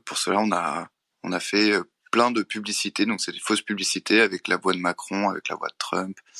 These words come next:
Joe Biden, Barack Obama, Kanye West. Et en fait, pour ça, bah, on écrit des publicités, on enregistre nos propres voix et après, on utilise une I A qu'on entraîne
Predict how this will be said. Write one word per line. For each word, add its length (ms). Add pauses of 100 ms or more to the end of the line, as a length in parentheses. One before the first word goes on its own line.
(560)
Joe 180
Biden, 400
Barack 320
Obama, 400
Kanye 280
West. 380 (640)
Et 40
en 60
fait, 180
pour 160
ça, 180
bah, 680 (300)
on 120
écrit 320
des 140
publicités, 960
on 160
enregistre 500
nos 60
propres 420
voix 300
et 80
après, 320
on 100
utilise 440
une 140
I 120
A 100
qu'on 200
entraîne 420